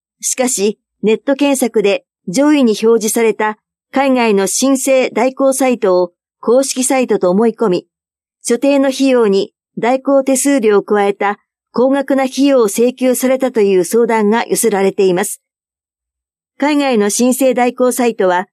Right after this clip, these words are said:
公式サイトと似たデザインのものもあり、申請代行サイトである旨の記載もわかりにくいため、公式サイトと間違えないようにしましょう。渡航認証申請の際には、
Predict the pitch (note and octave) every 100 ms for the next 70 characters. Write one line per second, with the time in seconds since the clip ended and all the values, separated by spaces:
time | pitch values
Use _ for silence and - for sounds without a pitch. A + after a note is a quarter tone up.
0 | _ _ - A#3+ C4+ C4+ B3 C#4 C4+ B3+
1 | G#3 F#3 F#3+ A#3+ G#3 A3+ C#4 B3 G#3+ F#3
2 | G#3+ G#3 F3+ F3 E3 - _ _ _ _
3 | _ - - B3 B3+ C4+ B3+ C4 C4 C4
4 | C4 C4 B3+ A3+ A#3 A#3 G3+ G#3+ A#3 G3+
5 | F#3 - A3 G3+ G3 G3+ _ _ F3+ F3+
6 | B3+ C4 B3+ C#4 B3 G3+ F3+ G3 - _
7 | _ _ _ - B3 C4+ B3 B3+ C4 B3+
8 | D#4 - G4+ G4 C4+ C#4 B3 A#3 A#3 A3
9 | B3 B3 G3+ G3 G#3 F#3 - _ _ _
10 | _ _ _ _ _ _ _ _ A#3 A3+
11 | C#4+ C#4+ C4+ C#4 C#4 C#4+ C#4 C#4+ C4+ A#3+
12 | A3 G3+ A3+ A#3 G#3 F#3 F3+